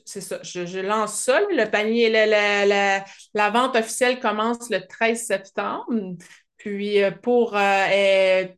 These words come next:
pour, euh, faire un peu la promotion de ça, j'ai lancé, euh, la, une masterclass gratuite qui s'appelle « Trois méthodes puissantes pour organiser ton entreprise ».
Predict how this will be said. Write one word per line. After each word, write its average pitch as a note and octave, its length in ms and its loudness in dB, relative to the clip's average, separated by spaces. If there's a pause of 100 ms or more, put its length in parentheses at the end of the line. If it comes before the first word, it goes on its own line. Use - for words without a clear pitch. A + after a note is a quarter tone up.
pour, G#3 260 -2
euh, F3+ 720 -2 (380)
faire A#3 160 0
un G#3 100 0
peu G3+ 100 -2
la A3 100 4
promotion G#3+ 440 -2
de G#3 120 -2
ça, A#3 260 -2
j'ai A3+ 220 -2
lancé, G#3+ 760 -2
euh, F#3 280 -2
la, F3+ 260 -2
une F#3+ 100 -10
masterclass G3+ 640 -6
gratuite F#3+ 640 -10
qui - 80 -18
s'appelle « G#3+ 580 -4 (420)
Trois C#4 440 0
méthodes A3+ 560 -2
puissantes A3 800 -4
pour - 160 -8
organiser G#3 680 -2
ton F#3+ 220 -6
entreprise ». - 880 -10